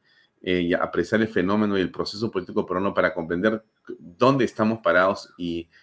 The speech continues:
en todo caso, qué nos puede ocurrir, porque para eso uno está en la política, para saber, no, no,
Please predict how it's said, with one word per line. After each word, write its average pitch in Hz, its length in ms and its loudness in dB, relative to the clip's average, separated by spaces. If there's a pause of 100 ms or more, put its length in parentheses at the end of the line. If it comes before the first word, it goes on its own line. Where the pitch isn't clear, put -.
(140)
en 87 160 -4
todo 107 200 4
caso, - 300 0
qué 123 100 0
nos 120 140 0
puede 104 180 2
ocurrir, 80 580 -4
porque 85 200 -8
para 85 180 0
eso 110 220 0
uno 107 100 0
está - 140 -8
en 104 60 -2
la 101 100 -2
política, 90 340 -4
para 78 180 0
saber, 98 260 0
no, 143 320 -2
no, 139 320 -2